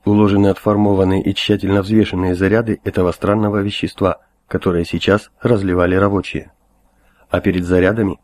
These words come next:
должны располагаться тщательно отшлифованные сектора восьмушку шара из того самого металла,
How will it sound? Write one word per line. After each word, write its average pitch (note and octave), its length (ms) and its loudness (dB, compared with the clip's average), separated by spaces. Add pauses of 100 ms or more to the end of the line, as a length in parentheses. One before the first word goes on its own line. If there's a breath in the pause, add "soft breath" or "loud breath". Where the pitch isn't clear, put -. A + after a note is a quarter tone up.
должны G#2 380 0
располагаться G#2 840 0
тщательно A#2 480 -4
отшлифованные A2 640 0
сектора F#2+ 500 0
восьмушку A2 500 -4
шара F#2 320 0
из - 260 -8
того F#2+ 220 -2
самого G2+ 380 0
металла, G2 480 0